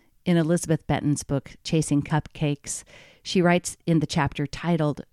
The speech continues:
quote unquote, "Maximum Effort." Don't mistake the familiarity of your comfort zone with easy. Don't convince yourself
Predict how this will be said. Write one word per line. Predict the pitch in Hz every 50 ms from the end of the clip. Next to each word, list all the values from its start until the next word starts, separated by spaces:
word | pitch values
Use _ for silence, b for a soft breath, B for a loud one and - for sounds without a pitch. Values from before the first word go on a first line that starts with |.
| _ _
quote | - - 156 151
unquote, | 147 143 139 - 160 151 - -
"Maximum | 143 143 151 160 175 - - - - 151 143 131 135 - -
Effort." | 147 139 - - - - 64 - - - - - _ b b b b b b b b b b b b 165 -
Don't | - 208 240 294 294 - -
mistake | 226 202 - - - 185 165 160 - -
the | 160
familiarity | - - 165 156 156 156 156 160 160 156 147 139 135 143 147 143 160 165 -
of | - 147 135 135
your | 131 123
comfort | - - - 170 165 - - - - _
zone | - - 143 127 123 131 131 - _ _
with | 151 147 - - _ _
easy. | - 135 135 123 - 123 120 113 120 - _ B B B B B B B B B - 160
Don't | - 202 208 - - -
convince | - 202 185 160 180 208 240 226 - 180
yourself | 160 - - 156 135 127 123 - -